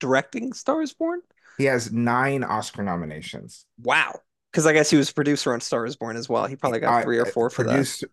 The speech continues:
Speaker 2: he got nominations for Best Picture for Nightmare Alley, Joker, A Star Is Born, and American Sniper. And then he was nominated for Best Actor three years in a row.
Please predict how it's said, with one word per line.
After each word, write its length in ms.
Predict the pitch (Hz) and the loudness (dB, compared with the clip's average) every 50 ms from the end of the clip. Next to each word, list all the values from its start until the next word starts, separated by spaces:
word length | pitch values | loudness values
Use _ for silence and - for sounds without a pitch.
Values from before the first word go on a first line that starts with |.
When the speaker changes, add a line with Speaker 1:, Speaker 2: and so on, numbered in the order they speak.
| - - - _ _ - | -14 -18 -18 _ _ -6
Speaker 2:
he 160 | 117 127 120 | -4 -2 0
got 280 | 113 135 127 123 120 | 2 2 2 2 2
nominations 680 | 123 127 123 135 135 131 127 127 127 - - 139 120 - | 2 2 2 2 0 -2 -4 -6 -6 -6 -8 -8 -6 -4
for 100 | - 117 | -4 -4
Best 320 | 92 - - - - - | -2 -2 -4 -4 -6 -4
Picture 340 | - - - - - - 110 | -4 -4 -4 -2 -2 -4 -4
for 200 | 101 - - 101 | -4 -2 -4 -2
Nightmare 500 | 98 101 110 117 107 - 113 107 - - | 0 0 0 -2 -2 -2 -2 -2 -2 -2
Alley, 380 | 98 104 110 113 113 101 95 90 | -2 0 2 2 2 0 -2 -4
Joker, 580 | 85 - - 113 107 107 107 - 113 104 95 - - | -6 -6 -4 -2 -2 -2 -4 -4 -4 -4 -2 -4 -6
A 60 | - | -8
Star 360 | - - - 104 101 110 107 | -6 -4 -2 0 2 2 0
Is 140 | 104 104 101 | -2 -4 -6
Born, 480 | - 107 104 98 98 98 95 92 87 - | -6 -4 -4 -2 -2 -2 -4 -4 -6 -6
and 320 | - 92 98 95 92 87 | -4 -4 -4 -2 -2 -4
American 600 | 80 90 95 98 101 101 98 - - - - 92 90 | -4 -4 -2 -2 -2 -2 -4 -6 -10 -12 -10 -10 -10
Sniper. 520 | - - 87 90 92 90 - - 92 82 | -8 -8 -6 -4 -4 -4 -4 -4 -4 -2
And 140 | 73 87 95 | -2 -4 -4
then 80 | 95 | -2
he 240 | 95 92 90 90 87 - _ - | -2 -4 -4 -6 -8 -10 _ -6
was 240 | 98 98 92 90 90 | -4 -4 -4 -4 -4
nominated 420 | 95 101 110 110 104 101 98 90 | -4 -2 -2 -2 -2 -2 -4 -4
for 100 | - 98 | -6 -6
Best 320 | 87 - 95 90 - - - | -4 -4 -4 -4 -4 -4 -2
Actor 400 | 92 95 92 - - 98 87 82 | -2 -2 -2 -4 -6 -6 -6 -6
three 260 | - - - 104 104 | -6 -8 -6 -6 -4
years 340 | 101 95 98 98 95 92 85 | -4 -4 -4 -4 -4 -4 -6
in 80 | 87 82 | -8 -8
a 100 | 87 82 | -6 -4
row. 380 | 82 90 95 90 85 80 87 | -2 -2 -2 -2 -4 -6 -8